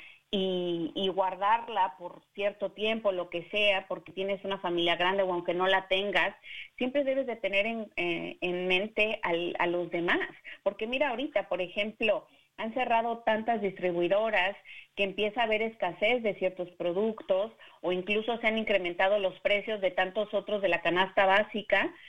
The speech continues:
¿no? Y gente, tanta gente se ha quedado sin trabajo que no, pues que no le alcanza, ¿no? Para, para comprar. Entonces,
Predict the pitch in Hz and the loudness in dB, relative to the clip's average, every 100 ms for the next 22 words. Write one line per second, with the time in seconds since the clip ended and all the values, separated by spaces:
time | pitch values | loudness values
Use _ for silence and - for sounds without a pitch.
0 | - - 175 247 - - - - 190 180 | -12 -2 0 2 -2 -8 -10 0 2 2
1 | 175 220 208 220 - _ 208 208 233 214 | 2 0 0 -2 -4 _ -4 -2 -6 -6
2 | 220 226 220 202 202 208 196 180 175 208 | -6 -4 -2 2 2 0 -8 -6 -2 -2
3 | 233 190 190 185 190 196 202 208 208 190 | 0 -4 -2 -2 0 2 4 6 4 2
4 | 185 _ _ _ _ 196 - 202 202 220 | -4 _ _ _ _ -2 0 0 2 4
5 | 220 214 240 247 226 180 175 220 262 202 | 2 2 2 2 -2 -6 -4 -4 -4 -4
6 | 82 170 160 156 - 175 165 - 170 170 | -2 -2 -4 -6 -2 -2 -2 -4 -4 2
7 | 226 202 190 196 196 185 220 | 2 2 -2 -2 -2 0 0